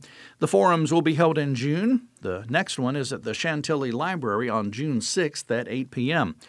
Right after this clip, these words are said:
Other sessions will be held June twelfth at the Service Source Disability Resource Center in Oakton, June fifteenth at the Mott Community Center, Fairfax, June twenty-eighth at the Falls Church Community Center, Falls Church,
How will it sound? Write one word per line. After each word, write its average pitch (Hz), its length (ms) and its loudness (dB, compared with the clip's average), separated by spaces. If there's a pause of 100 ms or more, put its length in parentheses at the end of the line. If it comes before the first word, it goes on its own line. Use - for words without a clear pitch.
(280)
Other 139 240 2
sessions 147 500 0
will 131 80 0
be 113 140 0
held 113 260 0
June 120 260 -2
twelfth 160 480 0
at 87 180 -4
the 90 260 -8
Service 127 560 -2
Source 143 380 0
Disability 139 600 -2
Resource 117 520 -2
Center 95 340 -4
in 98 100 -2
Oakton, 110 380 -4 (500)
June 214 220 8
fifteenth 180 560 2
at 139 160 0
the 127 240 0
Mott 151 320 2
Community 170 380 2
Center, 143 340 -2
Fairfax, 117 640 0 (340)
June 196 260 2
twenty-eighth 180 720 -2
at 131 200 -2
the 113 240 -2
Falls 151 360 2
Church 147 380 0
Community 160 400 4
Center, 120 340 -2
Falls 110 320 0
Church, 180 340 -4